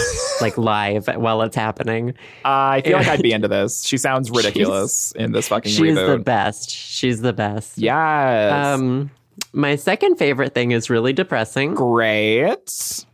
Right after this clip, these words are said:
Speaker 2: It's a book.
Speaker 1: Oh my God. Uh,
Speaker 2: Um, a lot of people have probably seen Yeonmi Park, who is a North Korean
Speaker 1: Mm-hmm.
Speaker 2: defector. She lives in South Korea now. Uh, she left North Korea when she was thirteen. She gave a speech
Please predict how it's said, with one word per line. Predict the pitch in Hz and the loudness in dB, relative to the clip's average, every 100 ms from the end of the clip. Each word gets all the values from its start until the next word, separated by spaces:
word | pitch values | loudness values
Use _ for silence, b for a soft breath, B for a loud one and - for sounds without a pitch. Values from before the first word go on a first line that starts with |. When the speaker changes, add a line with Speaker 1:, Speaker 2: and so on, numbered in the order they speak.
| - | -4
Speaker 2:
It's | 135 117 185 | -2 0 0
a | |
book. | 180 139 135 - 180 269 | 2 2 2 -2 -6 -2
Speaker 1:
Oh | 233 139 156 | 0 2 2
my | 175 | 2
God. | 175 185 247 165 123 113 107 | 2 2 2 2 2 4 2
Uh, | 104 101 104 101 64 - _ _ | 2 2 2 0 -2 -8 _ _
Speaker 2:
Um, | 156 156 151 151 | -2 0 2 2
a | - | 2
lot | 156 175 220 | 2 2 0
of | |
people | 214 214 196 | 0 2 2
have | 170 - | 0 -2
probably | - 170 170 165 160 | -2 0 0 2 2
seen | 147 - 147 139 139 135 | 0 0 0 2 0 0
Yeonmi | - 123 135 147 147 143 | -2 0 0 2 2 0
Park, | - 113 110 - - _ _ | 0 0 -2 -4 -20 _ _
who | - 131 123 | -2 2 4
is | 113 110 - - | 2 -2 -8 -2
a | 117 | 0
North | 113 120 131 | 2 2 0
Korean | - 139 113 110 113 | -2 0 2 0 0
Speaker 1:
Mm-hmm. | 113 139 131 110 117 165 | 0 2 2 2 2 2
Speaker 2:
defector. | 143 135 110 - 117 113 | 0 0 -4 -2 -2 0
She | - | 0
lives | 117 113 | -2 -2
in | 117 | -4
South | 120 113 - | -2 -2 -2
Korea | 113 110 | -2 0
now. | 107 107 113 b b b b _ _ - | 0 -2 -4 b b b b _ _ -4
Uh, | 120 120 | 0 0
she | 117 131 | 0 0
left | 120 131 - | 0 0 0
North | 127 123 - | -2 -2 -2
Korea | 127 113 113 | 0 2 2
when | 113 | 0
she | - | 0
was | 117 110 | -2 0
thirteen. | 123 113 - 113 113 113 | 0 -2 -2 0 0 -2
She | - 127 | -2 -4
gave | 117 147 156 | 0 0 0
a | |
speech | 151 - - 160 143 135 - - - | -2 -6 -2 2 2 0 -2 -4 -6